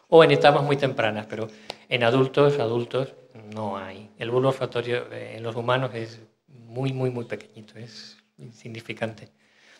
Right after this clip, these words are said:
En los roedores sí que es muy importante. Y a la segunda pregunta, nosotros sí creemos que es fisiológico,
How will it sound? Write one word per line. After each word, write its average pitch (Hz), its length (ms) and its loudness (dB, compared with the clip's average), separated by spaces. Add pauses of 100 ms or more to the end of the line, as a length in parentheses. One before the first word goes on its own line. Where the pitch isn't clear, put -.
(160)
En 135 120 -10
los 120 120 -8
roedores 123 320 -2
sí 120 100 -14
que 110 120 -14
es 107 80 -14
muy 110 100 -14
importante. 107 540 -18 (640)
Y 143 80 2
a - 20 4
la 131 80 0
segunda 156 380 -2
pregunta, 160 360 2
nosotros 143 320 -6
sí 143 140 -2
creemos 123 400 -8
que 113 240 -8
es 113 80 -14
fisiológico, 113 760 -8